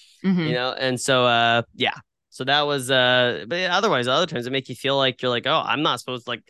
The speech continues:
Speaker 2: I'm, am I not old enough to do this?"
Speaker 1: Mm, yep.
Speaker 2: You know, it
Speaker 1: Yep.
Speaker 2: make you feel very, very stressed out about it. But, uh, but yeah, well, best of luck though to your, uh, your travels in Kentucky and Texas.
Speaker 1: Yep.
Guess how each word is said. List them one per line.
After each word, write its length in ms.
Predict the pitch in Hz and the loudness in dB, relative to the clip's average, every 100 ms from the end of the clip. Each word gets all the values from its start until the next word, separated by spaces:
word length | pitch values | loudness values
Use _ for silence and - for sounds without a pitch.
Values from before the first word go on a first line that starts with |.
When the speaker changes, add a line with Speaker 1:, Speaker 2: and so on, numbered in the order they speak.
| _ | _
Speaker 2:
I'm, 240 | 123 131 127 | -2 -2 -4
am 100 | 120 | -6
I 80 | 120 | -4
not 140 | 151 123 | -2 -2
old 180 | 117 | -4
enough 200 | 147 170 | -2 -4
to 120 | - 180 | -4 -4
do 140 | 185 | -2
this?" 380 | 185 208 208 - _ _ _ _ _ _ _ | 0 0 -2 -12 _ _ _ _ _ _ _
Speaker 1:
Mm, 360 | 180 175 165 151 | -4 0 0 -4
yep. 380 | - 175 170 165 - | -2 2 2 -2 -6
Speaker 2:
You 100 | 143 | -4
know, 200 | 123 123 | -2 -4
it 120 | 120 113 | -6 -4
Speaker 1:
Yep. 140 | 170 170 | 0 0
Speaker 2:
make 160 | 135 131 | -2 -6
you 60 | |
feel 180 | 120 135 | -6 -4
very, 540 | 117 123 127 123 120 107 _ _ _ _ _ _ _ _ 117 | 0 0 2 0 -2 -6 _ _ _ _ _ _ _ _ -4
very 180 | 117 | -2
stressed 360 | 117 - 117 - | -2 -4 -6 -6
out 160 | 110 107 | -8 -8
about 300 | 101 98 98 | -8 -8 -8
it. 120 | 101 | -8
But, 220 | 107 107 | -6 -6
uh, 340 | 107 104 101 104 | -4 -4 -6 -4
but 80 | 131 | -2
yeah, 140 | 123 | -2
well, 180 | 110 123 | -4 -6
best 320 | 127 175 175 | 0 0 0
of 80 | 156 | -4
luck 260 | 135 135 - | -2 -2 -2
though 240 | 123 107 | -2 -2
to 160 | 101 117 | -4 -6
your, 300 | 110 113 107 | -2 -2 0
uh, 400 | 104 101 101 101 | 0 -2 -4 -4
your 240 | - 104 | -6 -8
travels 460 | - 117 107 107 101 | -2 -2 -2 -4 -8
in 180 | 110 | -8
Kentucky 680 | 104 107 120 113 117 110 107 | -8 -6 -4 -4 -4 -6 -6
and 240 | 110 113 113 | -4 -4 -4
Texas. 760 | 104 98 - 104 98 - - _ _ - | -6 -8 -8 -8 -6 -8 -10 _ _ -6
Speaker 1:
Yep. 280 | 170 170 | -4 -4